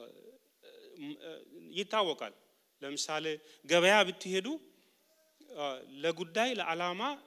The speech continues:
ለመግዛት የሄደውን ሰውና ዝም ብሎ ወክ የሚያደርግ ሰው ትለያላችሁ። እ? እ፣ ወይ ደግሞ ሩጫ ቢሆን፣ አ፣ ሩጫ ሰዎች ተሰልፈው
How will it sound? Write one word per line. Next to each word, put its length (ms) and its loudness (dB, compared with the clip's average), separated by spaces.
ለመግዛት 600 -4
የሄደውን 460 -2
ሰውና 340 -2
ዝም 140 -2
ብሎ 220 -2
ወክ 240 0
የሚያደርግ 460 -4
ሰው 200 -2
ትለያላችሁ። 800 -2
እ? 100 -2
እ፣ 140 0
ወይ 220 4
ደግሞ 220 2
ሩጫ 280 0
ቢሆን፣ 420 2
አ፣ 80 0
ሩጫ 260 -4
ሰዎች 340 -4
ተሰልፈው 600 -4